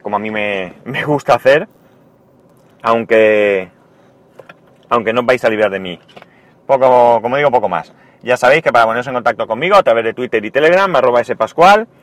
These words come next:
a través del correo electrónico, S Pascual arroba S Pascual punto es, y que tengáis un buen, un buen lunes, un buen inicio de semana.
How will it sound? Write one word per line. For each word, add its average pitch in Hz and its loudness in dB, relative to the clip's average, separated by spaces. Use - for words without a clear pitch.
a - -8
través 120 2
del 127 2
correo 113 2
electrónico, 165 2
S 151 -4
Pascual 117 0
arroba 110 2
S 110 -8
Pascual 98 -4
punto 98 -8
es, - -4
y 214 0
que 127 -2
tengáis 117 -4
un 107 -10
buen, 92 -6
un 113 -12
buen 101 -4
lunes, 196 -2
un 120 -8
buen 110 -2
inicio 110 -8
de 98 -4
semana. 85 -14